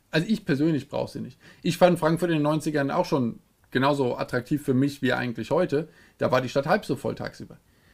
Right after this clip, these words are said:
Und das hat für mich auch funktioniert. Jetzt ist ein irrsinniger Pendelverkehr in die Stadt rein. Und wir haben, ähm, äh, keine Freiräume mehr, weil alles so verdichtet wurde für die hunderttausend Leute, die wir jetzt mehr sind.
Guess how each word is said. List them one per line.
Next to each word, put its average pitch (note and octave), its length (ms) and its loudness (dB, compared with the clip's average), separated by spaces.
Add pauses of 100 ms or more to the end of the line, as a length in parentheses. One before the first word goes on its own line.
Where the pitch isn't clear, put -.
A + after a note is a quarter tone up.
(200)
Und C3+ 160 0
das A#2 120 0
hat B2 160 -2
für B2+ 80 -2
mich A#2 220 0
auch G#3+ 160 4
funktioniert. A2+ 640 -2
Jetzt C3+ 220 2
ist C3 160 -4
ein C3+ 200 0
irrsinniger D#3 540 4
Pendelverkehr A2+ 640 -2
in A2+ 100 -2
die A2+ 80 -6
Stadt A#2+ 300 -4
rein. D3+ 220 -4 (880)
Und A#2+ 180 2
wir B2 140 6
haben, B2 420 4
ähm, A#2 440 4 (180)
äh, B2 240 0 (360)
keine C3+ 460 0
Freiräume C3+ 600 4
mehr, G#2+ 160 2
weil A#2+ 80 4
alles A#2+ 220 0
so C3 80 -4
verdichtet C3 480 -2
wurde A#2+ 200 0
für B2 200 0
die A#2 260 0 (240)
hunderttausend B2 420 4
Leute, B2 240 4
die A#2+ 100 -4
wir A#2+ 80 0
jetzt A#2+ 140 -2
mehr F3 180 4
sind. A#2 240 -6